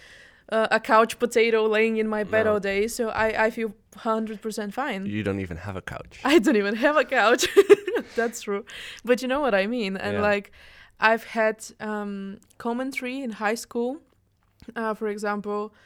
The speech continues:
Speaker 1: a guy once told me, "You know, I had a dream last night and then you were in it and you were so skinny and you looked amazing. You know how attractive you would be if you lost weight?" And I'm like,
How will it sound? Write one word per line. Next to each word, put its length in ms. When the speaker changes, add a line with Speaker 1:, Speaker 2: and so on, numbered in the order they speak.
Speaker 1:
a 80
guy 300
once 340
told 300
me, 280
"You 160
know, 500
I 100
had 240
a 60
dream 360
last 280
night 420
and 140
then 320
you 200
were 160
in 80
it 320
and 140
you 100
were 160
so 380
skinny 400
and 100
you 140
looked 200
amazing. 520
You 60
know 140
how 180
attractive 500
you 100
would 160
be 160
if 120
you 100
lost 280
weight?" 360
And 80
I'm 140
like, 280